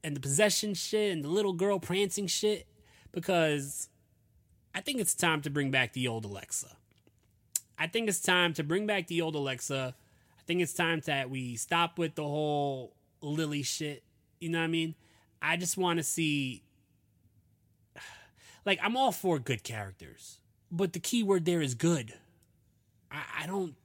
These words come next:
think Lily and Alexa is over. Ah, that's my opinion. I mean, I don't see that being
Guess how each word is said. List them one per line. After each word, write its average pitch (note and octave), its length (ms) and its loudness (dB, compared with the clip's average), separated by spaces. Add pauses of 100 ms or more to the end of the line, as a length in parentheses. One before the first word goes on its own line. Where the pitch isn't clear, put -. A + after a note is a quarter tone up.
think F3+ 380 -6 (1300)
Lily E3+ 720 0 (360)
and E3 140 -2
Alexa D#3+ 720 -2
is D3+ 840 -4 (1080)
over. F#3+ 480 0 (880)
Ah, - 540 -8 (380)
that's E3+ 180 -4
my A#3 140 6
opinion. E3+ 500 -2
I D3 100 -4
mean, E3 240 0
I D#3 120 0
don't F#3+ 240 0
see G3 320 -2
that F3 320 -2
being F3+ 340 -2